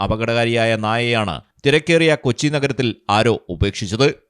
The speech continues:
കഴിഞ്ഞ രണ്ട് ദിവസമായി നഗരത്തിൽ ചുറ്റിക്കറങ്ങുന്ന നായ കഴിഞ്ഞ ദിവസം എത്തിപ്പെട്ടത് ഏറെ തിരക്കുള്ള സുഭാഷ് പാർക്കിലാണ്.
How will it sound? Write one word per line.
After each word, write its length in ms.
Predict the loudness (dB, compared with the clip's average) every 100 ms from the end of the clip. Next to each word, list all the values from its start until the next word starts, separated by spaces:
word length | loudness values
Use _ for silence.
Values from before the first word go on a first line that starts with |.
| _ -8
കഴിഞ്ഞ 280 | -4 -4 -4
രണ്ട് 300 | -4 -6 -6
ദിവസമായി 460 | -6 -4 -2 -2
നഗരത്തിൽ 440 | -2 -4 -4 -6 -6
ചുറ്റിക്കറങ്ങുന്ന 600 | -6 -4 -2 -2 -2 -2
നായ 300 | 0 0 -2 -6 _ _
കഴിഞ്ഞ 200 | 0 2
ദിവസം 280 | 2 0 0 -2
എത്തിപ്പെട്ടത് 520 | 0 2 2 4 2 2 0
ഏറെ 200 | 0 0
തിരക്കുള്ള 360 | 0 0 0 2 2 -2
സുഭാഷ് 380 | -2 -2 -2 -4
പാർക്കിലാണ്. 520 | -4 -4 -4 -4 -4